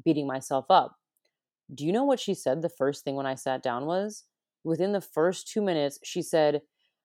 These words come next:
"What I'm hearing is that you need to give yourself the credit you deserve, and you really need to stop being so hard on yourself." And I was like, "Whoa,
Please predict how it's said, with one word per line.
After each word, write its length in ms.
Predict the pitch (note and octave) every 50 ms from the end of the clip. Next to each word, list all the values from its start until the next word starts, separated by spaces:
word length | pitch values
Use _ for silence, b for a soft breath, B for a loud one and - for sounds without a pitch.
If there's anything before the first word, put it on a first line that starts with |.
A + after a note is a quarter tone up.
| _ _ _ _ _
"What 180 | D3 D3+ F3+
I'm 160 | G3+ G#3+ G#3
hearing 420 | F3 D#3 F3+ F3+ F3 E3+ D#3+ E3 D#3
is 160 | C#3+ C3 B2+
that 180 | D3 C#3 - -
you 280 | D#3+ C#3 C#3+ D#3+ G3
need 120 | A3 A#3+ A#3+
to 100 | A#3+ F3
give 180 | D3 E3 D3+
yourself 420 | D#3 D#3 D3 - - D3 C#3+ C#3 -
the 60 | D3
credit 300 | D3 - D#3 C#3 C#3 D3+
you 100 | D3 C#3 C3+
deserve, 480 | C#3+ C3+ B2+ - C#3+ C3 B2+ B2+ B2 -
and 160 | - D#3 D3+
you 220 | D3 D3 D3 C#3 C3+
really 300 | C#3+ D#3+ D#3+ D#3 D#3 D#3
need 140 | D3 C#3+ C3
to 100 | C#3+ C#3
stop 300 | - - C#3+ C3 - -
being 180 | C3 B2+ B2+
so 160 | B2+ - C#3 B2
hard 240 | - C3+ C3 C3
on 140 | B2+ B2+ A#2+
yourself." 480 | A#2 A2+ A2 - - - - - - - _ _ _ _ _ _ _ _
And 80 | - D3
I 80 | D3
was 140 | C#3+ C#3 C3
like, 160 | D3 C3+ B2+
"Whoa, 640 | - B2 A#2+ C3 C3+ C3 B2+ A#2+ A2+ G#2 G#2+ G2 -